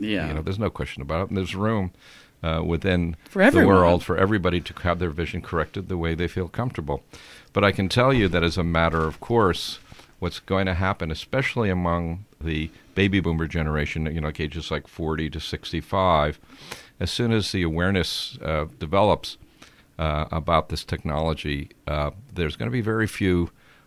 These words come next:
Speaker 2: presbyopic patients, that's a term we use for people who've lost reading vision,
Speaker 1: Yeah.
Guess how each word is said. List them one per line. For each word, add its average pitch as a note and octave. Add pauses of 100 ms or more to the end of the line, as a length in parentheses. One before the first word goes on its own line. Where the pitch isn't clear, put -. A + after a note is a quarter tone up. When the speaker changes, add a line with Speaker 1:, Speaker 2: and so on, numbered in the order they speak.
(160)
Speaker 2:
presbyopic E2+ (260)
patients, C2+
that's -
a C#2
term F2
we D#2
use C#2+
for -
people D2+
who've C#2+
lost C#2
reading F2+
vision, C#2+ (220)
Speaker 1:
Yeah. F#2+